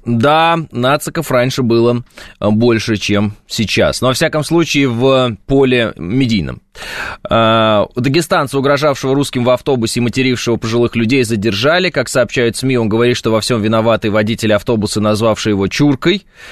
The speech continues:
Это легко проверить, в автобусах установлены регистраторы, если что.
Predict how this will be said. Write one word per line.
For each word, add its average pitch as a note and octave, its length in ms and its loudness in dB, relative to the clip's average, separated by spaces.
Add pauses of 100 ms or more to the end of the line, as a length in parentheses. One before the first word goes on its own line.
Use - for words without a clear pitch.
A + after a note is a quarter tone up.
(140)
Это B2+ 220 0
легко C3 280 0
проверить, B2+ 400 0
в B2 60 2
автобусах A2+ 400 -2
установлены A#2+ 420 0
регистраторы, A2+ 540 -2
если A2+ 180 -2
что. A2+ 300 -2